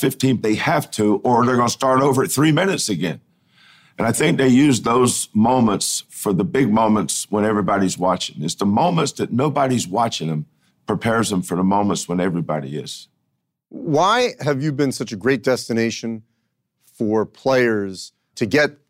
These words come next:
Speaker 2: I don't know if I'd say that second shot, but maybe to really see them blossom? And obviously, in this case, it's, it's Giroux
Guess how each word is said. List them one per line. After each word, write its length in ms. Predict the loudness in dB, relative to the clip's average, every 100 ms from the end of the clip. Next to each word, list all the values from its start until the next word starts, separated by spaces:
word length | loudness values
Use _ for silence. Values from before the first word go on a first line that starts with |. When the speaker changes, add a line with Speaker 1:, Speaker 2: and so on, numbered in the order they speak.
| -4
Speaker 2:
I 40 |
don't 120 | 0 0
know 60 |
if 100 | 2
I'd 140 | 0 2
say 140 | 2
that 160 | 0 -2
second 360 | -4 -2 -2
shot, 380 | -2 0 2 2
but 140 | -2
maybe 460 | 2 2 4 2 2 _ _ _ _ 0
to 100 | 4
really 580 | 6 4 4 4 2 0 -6
see 200 | 0 2
them 160 | 2
blossom? 480 | 2 4 2 2 2
And 100 | 2
obviously, 340 | 2 2 0 2
in 60 |
this 140 | 0 2
case, 340 | 2 2 2
it's, 320 | -4 -4 -12 _ _ -4
it's 200 | -4 -2
Giroux 680 | 0 4 4 4 4 2 -2